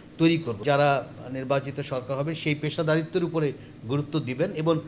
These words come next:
প্রচণ্ড বাংলাদেশ কেন্দ্রিক একটা সম্পর্ক করতে চাইবে সবার সাথেই।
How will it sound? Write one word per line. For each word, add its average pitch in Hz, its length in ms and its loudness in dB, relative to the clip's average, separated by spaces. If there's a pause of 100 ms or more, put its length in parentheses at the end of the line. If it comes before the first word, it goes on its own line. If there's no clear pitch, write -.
(260)
প্রচণ্ড 180 320 2
বাংলাদেশ 151 680 4
কেন্দ্রিক 165 500 2
একটা 123 240 -8
সম্পর্ক 127 600 -8
করতে 120 320 -8 (260)
চাইবে 147 280 2 (180)
সবার 135 240 4
সাথেই। - 300 -8